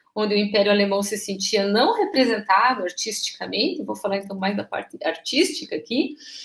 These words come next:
mas não se sentia assim com uma voz financeira,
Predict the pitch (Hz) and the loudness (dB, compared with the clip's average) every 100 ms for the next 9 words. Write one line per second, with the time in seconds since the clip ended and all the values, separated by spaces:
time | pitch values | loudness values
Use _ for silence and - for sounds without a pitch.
0 | - _ 208 208 240 233 - 233 226 269 | -18 _ 0 2 0 -2 0 0 2 4
1 | 277 269 - 269 269 269 262 277 277 202 | 4 2 4 4 6 6 8 6 4 2
2 | 220 254 302 - - - _ _ _ _ | 2 4 4 2 -2 -6 _ _ _ _
3 | - 262 262 262 - 247 294 | 0 6 8 8 4 2 4